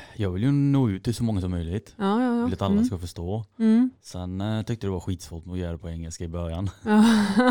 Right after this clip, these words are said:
Speaker 2: <laughs>
Speaker 1: Det blev mycket shit here and there and this and that.
Speaker 2: <laughs>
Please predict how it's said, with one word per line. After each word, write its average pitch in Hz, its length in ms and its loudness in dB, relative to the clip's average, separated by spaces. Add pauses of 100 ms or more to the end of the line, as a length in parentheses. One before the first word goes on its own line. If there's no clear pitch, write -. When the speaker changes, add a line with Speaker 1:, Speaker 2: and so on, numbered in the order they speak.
(480)
Speaker 2:
<laughs> 113 60 -12
Speaker 1:
Det 104 60 -6
blev 98 140 0
mycket 101 220 -2
shit - 300 -2
here 92 340 0
and 95 100 -2
there 90 260 0
and 90 80 -2
this 90 240 -4
and 87 120 -2
that. 85 360 -4
Speaker 2:
<laughs> - 20 0